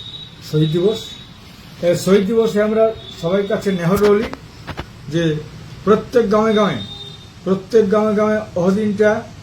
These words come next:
আমরা শুরু হতে সেটা পাঁচই এপ্রিল শহীদ রঘুনমা-, রঘুনাথ মাহাতো সেউরন সপ্তাহ। তো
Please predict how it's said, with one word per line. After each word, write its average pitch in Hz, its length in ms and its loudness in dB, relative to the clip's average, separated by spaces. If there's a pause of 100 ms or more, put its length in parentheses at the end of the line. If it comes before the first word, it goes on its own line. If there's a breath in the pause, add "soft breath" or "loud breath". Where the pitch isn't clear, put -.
(260)
আমরা 190 280 0
শুরু 214 300 -2
হতে 202 220 4 (140)
সেটা 185 260 -4
পাঁচই 190 440 2 (800)
এপ্রিল 220 460 0 (840)
শহীদ 196 340 4
রঘুনমা-, 208 600 2 (180)
রঘুনাথ 190 400 0
মাহাতো 185 320 0 (1160)
সেউরন 208 400 6 (320)
সপ্তাহ। 190 340 -6 (760)
তো 147 80 -4